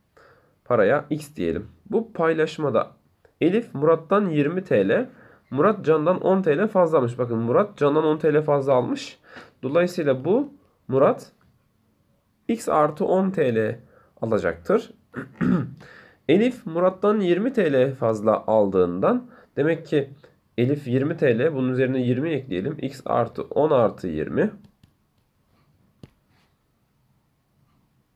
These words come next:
olacaktır. Yani Elif'in aldığı para x artı otuz T L'dir. Bunların üçünün toplamı kaç T L olacaktı arkadaşlar? İki yüz seksen T L olacaktı. Toplayalım.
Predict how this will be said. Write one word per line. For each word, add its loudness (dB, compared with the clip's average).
olacaktır. 0
Yani 2
Elif'in -2
aldığı 2
para 0
x -10
artı -2
otuz -6
T -4
L'dir. -10
Bunların 2
üçünün -2
toplamı 0
kaç -2
T 0
L 4
olacaktı 0
arkadaşlar? -4
İki -6
yüz -2
seksen -6
T 0
L 0
olacaktı. -2
Toplayalım. 0